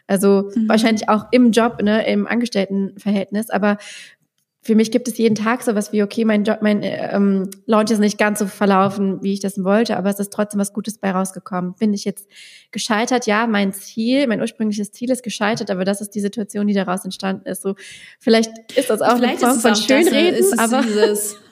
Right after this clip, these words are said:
Speaker 2: ja, es ist dieses, ich bin gescheitert, definitiv nicht.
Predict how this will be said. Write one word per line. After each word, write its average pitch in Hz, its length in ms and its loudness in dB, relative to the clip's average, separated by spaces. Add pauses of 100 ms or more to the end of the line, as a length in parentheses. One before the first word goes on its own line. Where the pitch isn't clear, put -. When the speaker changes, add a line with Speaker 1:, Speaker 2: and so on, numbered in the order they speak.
(600)
Speaker 2:
ja, 202 320 -2
es 214 100 -4
ist 233 220 -2
dieses, 214 320 -2 (560)
ich 320 320 -4
bin 285 240 0
gescheitert, 247 800 -4 (400)
definitiv 190 560 -4
nicht. 180 400 -8